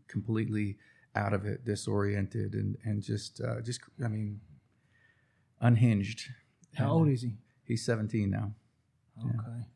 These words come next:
Speaker 2: Wow. So he
Speaker 1: Yeah.
Speaker 2: started really early
Speaker 1: Mm-hmm.
Speaker 2: too.
Speaker 1: Yeah.
Speaker 2: Wow. Um, <clears throat> I was talking to Caitlin on the way up here, and, uh, you've just got such a body of work, um, obviously being in Marines,
Speaker 1: Mm-hmm.
Speaker 2: um, being a teacher,
Speaker 1: Mm-hmm.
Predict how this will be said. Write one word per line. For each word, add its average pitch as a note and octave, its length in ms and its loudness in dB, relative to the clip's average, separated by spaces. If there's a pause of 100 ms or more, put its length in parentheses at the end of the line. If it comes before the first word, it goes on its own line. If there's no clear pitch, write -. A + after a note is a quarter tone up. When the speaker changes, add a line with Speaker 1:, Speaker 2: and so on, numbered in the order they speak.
(120)
Speaker 2:
Wow. B2+ 480 -6
So - 120 -12
he B2+ 80 2
Speaker 1:
Yeah. - 60 4
Speaker 2:
started B2+ 320 0
really B2+ 280 -2
early B2 240 0
Speaker 1:
Mm-hmm. A2+ 100 6
Speaker 2:
too. D#3 340 2
Speaker 1:
Yeah. A#2+ 420 0 (760)
Speaker 2:
Wow. D#3 340 -2 (160)
Um, G3+ 240 4
<clears throat> - 0 -
I E3 80 0
was E3 100 -2
talking D3+ 300 2
to C3+ 60 -2
Caitlin C3 320 -2
on C3 120 -2
the C3 60 -2
way C3 200 0
up A#2 120 -6
here, B2 260 0
and, A#2 160 -2
uh, A#2+ 260 -2 (520)
you've D#3 220 2
just C#3+ 300 2
got B2+ 320 0
such C#3 280 0
a C3 40 2
body C3 360 4
of A2+ 180 -2
work, A#2+ 640 0
um, A#2 360 -4
obviously B2+ 460 0
being B2 240 2
in B2 80 -4
Marines, A#2+ 720 -4
Speaker 1:
Mm-hmm. - 760 -4
Speaker 2:
um, A#2 460 -2 (800)
being C3 200 2
a C3+ 40 -2
teacher, B2+ 500 -2 (180)
Speaker 1:
Mm-hmm. G#2+ 160 -2